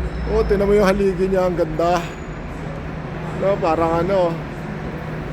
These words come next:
parang sanga ng kahoy. Oh, tignan mo. Ito lahat yung bus station na ng papunta, um, city ng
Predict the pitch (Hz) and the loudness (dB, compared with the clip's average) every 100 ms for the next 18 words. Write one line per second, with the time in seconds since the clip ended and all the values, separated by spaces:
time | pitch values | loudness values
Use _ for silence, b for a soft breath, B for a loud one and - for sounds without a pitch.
0 | - 151 151 165 170 170 175 170 170 170 | -6 -2 2 2 2 0 0 0 0 0
1 | 170 170 160 156 - 170 175 175 165 165 | 0 0 0 0 2 2 2 0 -2 2
2 | 165 160 151 160 170 180 - - - - | 4 4 4 4 2 -2 -6 -6 -8 -8
3 | - - - - - - - 160 190 - | -8 -8 -8 -8 -8 -6 -6 -2 0 2
4 | 160 151 151 175 160 - - - - - | 2 2 2 0 -2 -6 -6 -6 -4 -4
5 | - 202 185 202 208 202 180 180 180 175 | 2 6 8 8 4 2 2 2 0 -2
6 | 170 170 170 165 - - - - - - | -2 -4 -6 -6 -8 -8 -8 -8 -8 -8
7 | - - - 190 - 185 175 185 175 180 | -2 0 0 -2 2 4 6 4 2 2
8 | 165 147 - - - - - - 147 156 | 2 -2 -8 -8 -8 -8 -8 -2 0 2
9 | 160 160 156 160 165 165 160 160 143 165 | 2 2 2 2 2 4 4 2 -2 -2
10 | 160 156 156 151 453 453 - - - - | -2 0 0 0 0 -2 -4 -6 -6 -6
11 | - - - - - - 214 208 208 208 | -6 -6 -4 -4 -4 0 2 4 4 6
12 | 202 | 4